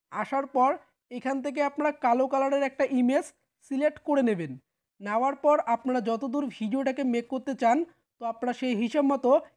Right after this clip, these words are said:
ইমেজটাকে আপনারা বড় করে নেবেন। নেওয়ার পর এখানে আপনারা ব্যাগে চলে আসবেন। আসার পর আপনারা এখানে লেয়ারে ক্লিক করবেন বা তার আগে আপনারা এখানে অডিওতে ক্লিক করবেন।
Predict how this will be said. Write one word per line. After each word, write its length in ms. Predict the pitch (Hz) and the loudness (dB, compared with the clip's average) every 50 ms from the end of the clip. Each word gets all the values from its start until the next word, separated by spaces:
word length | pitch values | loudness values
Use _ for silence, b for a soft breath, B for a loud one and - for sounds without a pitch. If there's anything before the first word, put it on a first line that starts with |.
| _ _ - | _ _ -6
ইমেজটাকে 540 | 247 247 269 285 277 - - 285 262 302 | -4 -4 -4 -4 -6 -6 -6 -4 -2 -2
আপনারা 240 | 277 277 285 294 277 | -4 -4 -2 -2 -4
বড় 300 | 262 254 240 226 240 254 | -2 0 2 2 2 2
করে 220 | 262 269 277 269 269 | 0 0 0 2 2
নেবেন। 300 | 262 247 220 254 277 320 339 285 - | 2 2 2 2 2 2 0 -2 -6
নেওয়ার 320 | 240 226 220 220 240 262 262 | -6 -2 0 2 2 2 0
পর 220 | 262 262 240 254 302 294 B B B _ _ - | 0 -2 -2 -2 -2 -4 B B B _ _ -12
এখানে 320 | 233 196 - 277 277 285 | -10 -6 -4 -2 -2 -2
আপনারা 200 | 285 294 302 294 | -2 -2 -2 -2
ব্যাগে 300 | 277 226 226 226 254 285 | -2 -2 -2 -2 -2 -6
চলে 280 | 285 - 269 254 240 226 | -6 -6 -4 0 0 0
আসবেন। 320 | 196 160 160 147 147 135 131 131 - _ _ _ _ _ _ _ _ - | 0 0 -4 -10 -12 -12 -12 -14 -18 _ _ _ _ _ _ _ _ -8
আসার 340 | 214 220 208 - 285 294 | -6 -6 -4 -2 -2 -2
পর 240 | 285 - - 285 294 294 | -2 2 4 4 4 4
আপনারা 420 | - - 233 226 226 - 269 269 | 2 2 0 0 0 -2 -2 -2
এখানে 220 | 277 269 294 285 285 | -2 -2 -2 -2 0
লেয়ারে 380 | 254 240 247 247 269 269 277 | 0 2 2 2 2 2 2
ক্লিক 280 | 277 - - 285 285 285 | 0 -2 -2 -4 -4 -2
করবেন 360 | - 277 262 240 233 254 285 330 330 b b b b _ - | -2 -2 0 0 2 2 0 0 -2 b b b b _ -14
বা 220 | 165 165 226 247 262 | -2 2 4 4 4
তার 280 | 247 - 269 269 277 294 | 4 2 2 4 4 2
আগে 360 | - - 233 233 226 277 277 | 0 -2 -2 -2 -2 -2 -2
আপনারা 280 | 277 269 - 285 277 | -2 -2 -2 -2 -2
এখানে 220 | 269 - 277 277 294 | -2 -2 -2 -2 -2
অডিওতে 500 | - - 233 226 226 247 269 277 247 302 | 0 2 2 2 2 2 -2 -6 -8 -10
ক্লিক 320 | - - _ 294 269 269 269 | -12 -10 _ -6 -6 -6 -4
করবেন। 360 | - 208 185 165 160 147 | -2 -2 -2 -2 -4 -6